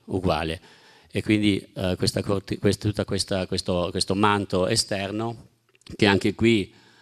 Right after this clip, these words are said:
eh, diciamo, non ha facciate, tutte le facciate sono uguali, faccio un giro intorno, che però s-, si intravede, eh, secondo le, le ore del giorno, con, con la luce.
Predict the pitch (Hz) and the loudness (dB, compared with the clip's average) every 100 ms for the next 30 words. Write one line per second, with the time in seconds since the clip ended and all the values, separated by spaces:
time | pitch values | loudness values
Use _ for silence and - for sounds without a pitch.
0 | _ - 95 90 90 87 85 90 104 98 | _ -12 -6 -4 -2 -4 -4 -4 -2 0
1 | 95 98 104 - 123 - 101 92 107 - | 0 0 0 -2 -2 0 -2 -2 -6 -6
2 | 101 92 90 98 95 95 92 90 85 87 | -6 -6 -4 -4 -2 -2 -2 -4 -6 -4
3 | 92 117 107 104 107 104 - - - 95 | -4 -2 0 0 -2 -6 -16 -18 -10 -6
4 | - 90 - - 92 95 95 120 127 104 | -2 -2 -4 -8 -6 -4 -2 -2 -2 -2
5 | 104 104 117 117 _ _ _ _ _ _ | 0 -2 -4 -6 _ _ _ _ _ _
6 | _ _ _ _ _ _ _ _ _ - | _ _ _ _ _ _ _ _ _ -4
7 | 104 110 110 101 104 - - - - 110 | 0 4 4 2 -2 -4 -6 -4 -4 -2
8 | 107 - 110 107 120 110 95 87 87 - | -2 0 0 2 2 0 0 -2 -4 -12
9 | - - 101 107 92 104 - 104 101 98 | -16 -18 -14 -8 -4 -4 -2 -2 0 0
10 | 95 92 95 104 107 117 117 113 110 113 | 0 0 2 2 2 0 2 2 2 -2
11 | 120 107 98 95 104 117 113 113 - 131 | -4 -6 -6 -4 -2 -2 0 -2 0 0
12 | 131 - | 0 -6